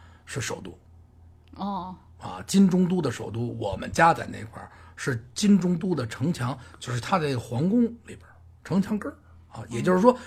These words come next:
Speaker 1: 现在等于挨着，就相当于故宫筒子河边儿上吧。你过去，你小时候你见过故宫筒子？
Speaker 2: 啊，那个，那，那会儿是不是就不在菜市口斩人了？
Speaker 1: 那时候没有，那，那时候菜市口那边是空，就是你们家那边，那时候是空地，没有城。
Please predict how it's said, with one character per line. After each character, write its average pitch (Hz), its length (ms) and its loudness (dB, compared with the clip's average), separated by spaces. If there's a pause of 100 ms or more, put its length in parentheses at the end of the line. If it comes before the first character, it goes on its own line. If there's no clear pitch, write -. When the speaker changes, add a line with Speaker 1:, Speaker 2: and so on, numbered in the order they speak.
Speaker 1:
现 226 160 8
在 196 80 6
等 143 240 -4
于 175 120 -2
挨 269 180 6
着， 196 240 4 (320)
就 247 160 -2
相 294 260 4
当 302 160 6
于 277 80 10
故 254 240 4
宫 294 180 2
筒 135 200 -4
子 110 80 -4
河 156 180 -2
边 330 160 2
儿 339 120 2
上 101 100 0
吧。 - 180 -12 (360)
你 156 120 0
过 277 220 6
去， 180 100 2
你 185 220 6
小 - 180 4
时 - 80 -4
候 147 60 -2
你 139 100 -4
见 180 160 2
过 120 200 -2
故 - 100 -4
宫 - 20 2
筒 240 80 8
子？ 262 60 12
Speaker 2:
啊， 226 140 8
那 240 260 0
个， 208 80 -4
那， 254 180 4
那 277 180 8
会 214 100 4
儿 170 60 0
是 196 120 -8
不 208 80 -4
是 240 160 0
就 247 160 0
不 202 180 -6
在 247 200 0
菜 - 280 -8
市 185 60 -10
口 185 240 -10
斩 73 240 -8
人 - 100 -16 (140)
了？ - 200 -14 (400)
Speaker 1:
那 233 80 12
时 175 120 6
候 180 40 8
没 160 120 4
有， 139 160 0
那， 233 180 8
那 196 180 6
时 - 140 0
候 214 140 6
菜 - 180 4
市 160 60 4
口 123 100 -6
那 - 80 -6
边 180 140 0
是 196 40 -2
空， - 160 -4 (200)
就 - 120 2
是 170 60 2
你 131 160 -2
们 - 160 -10
家 202 140 6
那 170 120 2
边， 117 320 -6
那 185 140 0
时 - 100 -6
候 185 60 0
是 185 60 2
空 226 260 6
地， 240 300 2
没 139 180 2
有 233 160 4
城。 - 260 -8